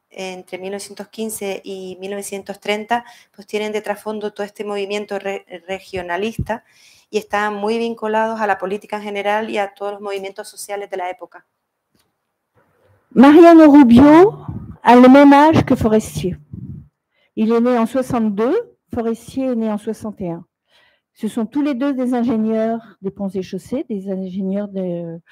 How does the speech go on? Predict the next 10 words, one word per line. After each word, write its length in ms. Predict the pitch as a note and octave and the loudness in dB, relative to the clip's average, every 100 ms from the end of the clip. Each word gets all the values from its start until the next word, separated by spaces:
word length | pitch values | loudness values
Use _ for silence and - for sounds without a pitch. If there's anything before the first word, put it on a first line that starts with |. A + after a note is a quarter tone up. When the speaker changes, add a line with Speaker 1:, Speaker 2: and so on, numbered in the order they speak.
| _ - _ _ _ - | _ -20 _ _ _ -12
Speaker 2:
trucs. 180 | A#3 - - G#3 | -12 -12 -18 -12
Ce 140 | A#3+ | -10
sont 180 | A#3 B3 | -8 -6
des 320 | A#3 G#3+ G#3+ | -4 -6 -4
hommes 200 | A#3 A3 | -4 -4
qui 160 | - A3+ | -8 -6
ont 60 | |
le 140 | G3 G3+ | -4 -2
même 260 | A#3 D#4+ | -2 -2
âge, 480 | B3+ A3+ E4 F4+ - | -2 -2 -6 -10 -18